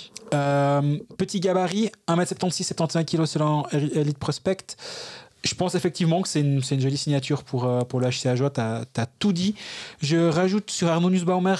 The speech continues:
que ce n'est pas le frère de Valentin. C'est, c'est, tu as, t'as dit, hein, que c'était un, un Zougois, c'est un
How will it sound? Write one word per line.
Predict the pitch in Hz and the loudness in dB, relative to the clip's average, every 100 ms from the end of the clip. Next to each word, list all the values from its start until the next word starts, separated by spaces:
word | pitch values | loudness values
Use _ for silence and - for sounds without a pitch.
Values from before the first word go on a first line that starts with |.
| - | -2
que | - | -4
ce | 143 | -2
n'est | |
pas | 131 185 | 0 0
le | 202 | 0
frère | - 190 | 0 0
de | |
Valentin. | 165 165 170 170 214 - | 2 0 0 -2 -2 -8
C'est, | - 117 - - - - - - | -14 -14 -12 -12 -10 -10 -12 -12
c'est, | 120 131 131 - | -14 -12 -14 -6
tu | 131 | -2
as, | 127 | -2
t'as | 131 135 | 0 0
dit, | 165 | 2
hein, | 139 131 | 2 2
que | - | -2
c'était | 127 | 0
un, | 131 | 2
un | 127 127 127 123 135 | 2 2 0 2 0
Zougois, | 131 170 160 170 160 | 0 2 2 4 2
c'est | - 131 | 0 0
un | 120 | 0